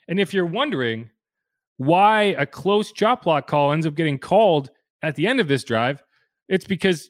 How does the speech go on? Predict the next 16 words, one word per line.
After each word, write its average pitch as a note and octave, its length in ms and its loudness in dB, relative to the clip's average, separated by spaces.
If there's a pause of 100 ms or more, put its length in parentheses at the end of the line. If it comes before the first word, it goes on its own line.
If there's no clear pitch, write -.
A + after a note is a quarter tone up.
(160)
you F3+ 140 2
know, G3 100 4
the F3 100 2
refs G3 280 0
were F#3+ 80 4
on F#3 120 4
alert E3 420 2
for A#2 280 0
it D3 160 -4
after D3 300 0
<laughs> - 0 -
missing E3 460 0
it D#3+ 140 -6
the C3+ 100 -10
first A#3 400 -6
time, F2 200 -10